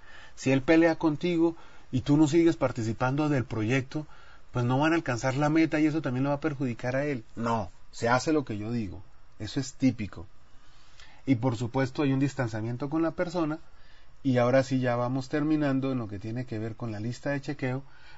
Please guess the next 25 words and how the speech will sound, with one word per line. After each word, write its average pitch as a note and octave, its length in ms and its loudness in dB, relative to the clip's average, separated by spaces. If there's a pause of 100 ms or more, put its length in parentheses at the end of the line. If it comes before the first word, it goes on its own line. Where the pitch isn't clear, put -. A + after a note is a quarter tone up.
Hay A#2+ 220 2
una C#3 180 4
emocionalidad A2 680 0
automática B2+ 580 -4
intensa, A#2 400 -4
esa B2+ 160 -6
respuesta A#2+ 440 -6
refleja A2+ 420 -6
que G2 180 -8 (280)
describí G#2+ 500 2
ahorita B2 460 4 (320)
con A#2 180 4
el A2 440 2
amigo A#2+ 440 2
que A#2 60 0
está A2 240 -2
en A#2+ 80 0
la, A2 360 -2 (400)
en A2 140 -4
el G#2+ 140 0
reencuentro A#2 640 0
de B2+ 60 2
sus - 200 -10
compañeros G#2+ 580 -6
universitarios. G2 920 -6